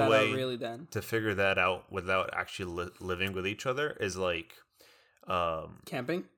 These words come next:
Speaker 1: Hell no, bro.
Speaker 2: No, it's like, it's like
Speaker 1: Hell
Speaker 2: actually,
Speaker 1: no.
Speaker 2: like, traveling with each other or something like that. Like, either go camping
Speaker 1: Oh,
Speaker 2: or, like,
Speaker 1: that is
Speaker 2: going in a lake
Speaker 1: true.
Speaker 2: house or something like that.
Speaker 1: Don't
Speaker 2: Like, that's
Speaker 1: they,
Speaker 2: the best
Speaker 1: don't they
Speaker 2: way.
Speaker 1: say, like, before you get married, you, you should go on a vacation with somebody because it gives you an idea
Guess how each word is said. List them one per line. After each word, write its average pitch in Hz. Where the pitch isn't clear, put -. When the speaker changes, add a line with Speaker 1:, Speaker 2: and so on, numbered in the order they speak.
Speaker 1:
Hell 139
no, 107
bro. 110
Speaker 2:
No, 127
it's 117
like, 117
it's 123
like 135
Speaker 1:
Hell 147
Speaker 2:
actually, 131
Speaker 1:
no. -
Speaker 2:
like, -
traveling 110
with 95
each -
other 90
or 87
something 87
like 82
that. 90
Like, 90
either 104
go 98
camping 98
Speaker 1:
Oh, 95
Speaker 2:
or, 95
like, 95
Speaker 1:
that -
is 104
Speaker 2:
going 104
in 98
a 95
lake 98
Speaker 1:
true. 175
Speaker 2:
house 101
or 98
something 110
like -
that. 143
Speaker 1:
Don't 190
Speaker 2:
Like, 226
that's -
Speaker 1:
they, -
Speaker 2:
the 113
best 226
Speaker 1:
don't -
they 392
Speaker 2:
way. -
Speaker 1:
say, 220
like, 214
before 175
you 185
get 165
married, 139
you, 139
you 131
should 156
go 135
on 147
a 143
vacation 123
with 143
somebody 143
because 127
it 117
gives 127
you 135
an 131
idea 117